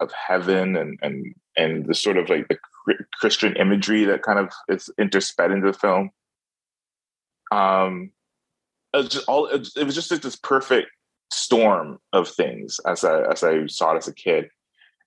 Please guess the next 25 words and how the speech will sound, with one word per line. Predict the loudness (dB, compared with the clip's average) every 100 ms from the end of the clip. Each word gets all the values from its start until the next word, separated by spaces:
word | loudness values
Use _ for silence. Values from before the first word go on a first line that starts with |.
| _ -4
And | 0 2
I | 2
didn't | 0 0
really | -2
think | 0 -2 -2
too | -2
much | -2 0
of | -2 2
it, | 0 -2 _ _ _ _ _ _ _ _ _ _ _
um, | -2 0 2 -2 -4 -12 _ _ _ _ _ _ _ _ _ _
you | -4
know, | 0
after | 2 2 -2
my | -4 -4
childhood | 0 0 0 -6 0
kind | 0
of, | 0
like, | -6
passed. | -2 0 2 0 -8 -20 -20 _ _ _ _ -2
But | 0
it |
was | 0 0
something | -2 0 0 2
that |
I | 2